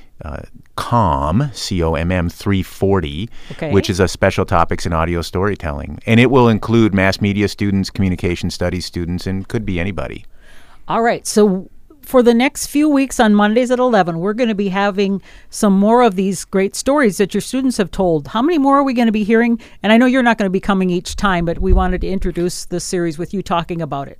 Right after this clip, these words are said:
Speaker 2: first.
Speaker 1: Yeah, luckily for your audience, this is the only time that I will be
Speaker 2: <laughs>
Speaker 1: here.
Speaker 2: Oh, Dave.
Speaker 1: And, uh, um,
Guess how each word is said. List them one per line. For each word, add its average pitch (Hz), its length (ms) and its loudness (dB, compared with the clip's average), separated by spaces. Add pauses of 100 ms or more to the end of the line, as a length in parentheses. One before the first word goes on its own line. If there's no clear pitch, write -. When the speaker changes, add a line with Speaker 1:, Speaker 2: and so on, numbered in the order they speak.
Speaker 2:
first. 190 160 0
Speaker 1:
Yeah, 117 240 4
luckily 104 340 2
for 98 140 -2
your 87 160 0
audience, 98 340 2
this 98 180 -8
is 87 100 -8
the 85 120 -4
only 120 200 -2
time 71 260 -4
that 69 100 -6
I 71 120 -2
will - 100 -8
be - 100 -12
Speaker 2:
<laughs> 311 100 0
Speaker 1:
here. - 80 0
Speaker 2:
Oh, 233 140 4
Dave. 160 460 -10
Speaker 1:
And, 101 340 2
uh, 80 400 0
um, 76 540 -6